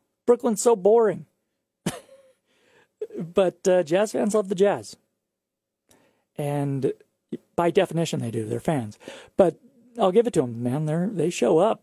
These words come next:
win or lose. And, yeah, makes it tough for the rest of us. I don't wanna sit in the upper bowl.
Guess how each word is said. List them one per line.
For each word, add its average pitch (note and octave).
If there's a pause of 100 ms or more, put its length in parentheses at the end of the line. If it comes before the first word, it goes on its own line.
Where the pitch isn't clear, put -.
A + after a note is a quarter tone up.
(120)
win F3
or F3
lose. E3+ (720)
And, C3 (1300)
yeah, E3+
makes D3+
it F3+
tough E3+
for E3+
the C#3+
rest F3+
of E3
us. - (800)
I D#3
don't G#3
wanna F#3
sit F#3+
in F3
the D#3
upper D#3
bowl. F3